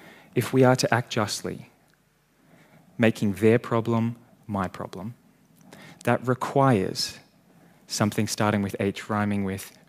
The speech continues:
humility. Humility. Humility is valuing the needs of somebody else above my own, putting them above me.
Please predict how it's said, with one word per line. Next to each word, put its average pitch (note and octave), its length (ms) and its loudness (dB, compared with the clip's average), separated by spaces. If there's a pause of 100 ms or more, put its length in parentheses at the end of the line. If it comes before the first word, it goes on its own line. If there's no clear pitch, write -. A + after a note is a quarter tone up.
(200)
humility. G2 680 0 (1160)
Humility. B2+ 920 4 (840)
Humility D3 720 10
is A#2+ 320 8 (340)
valuing D3+ 760 8
the C3 100 8
needs C3+ 500 6
of C3+ 80 2
somebody C#3 480 8
else B2 180 6
above A2 440 6
my G#2+ 260 2
own, G2 320 -6 (600)
putting D#3 300 8
them C#3 160 10
above B2+ 380 10
me. C#3 420 6